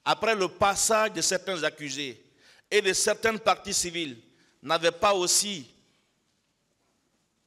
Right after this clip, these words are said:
eu besoin de prendre la parole ? Oui, mais il n'a pas fait la demande parce qu'il attend le bon moment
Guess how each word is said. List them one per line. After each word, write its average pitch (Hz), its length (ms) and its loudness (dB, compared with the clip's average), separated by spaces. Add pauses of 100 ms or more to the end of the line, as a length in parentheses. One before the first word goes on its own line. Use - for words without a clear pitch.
eu 262 220 4
besoin 226 560 2
de 170 100 -2
prendre 196 240 0
la 180 100 6
parole ? 226 460 0 (1160)
Oui, 180 520 0 (840)
mais 160 300 0
il 160 60 -2
n'a 151 120 0
pas 170 180 2
fait 175 140 0
la 147 120 0
demande 180 460 -4
parce - 160 -2
qu'il 170 120 0
attend 190 220 2
le 180 80 0
bon 185 160 2
moment 156 360 -2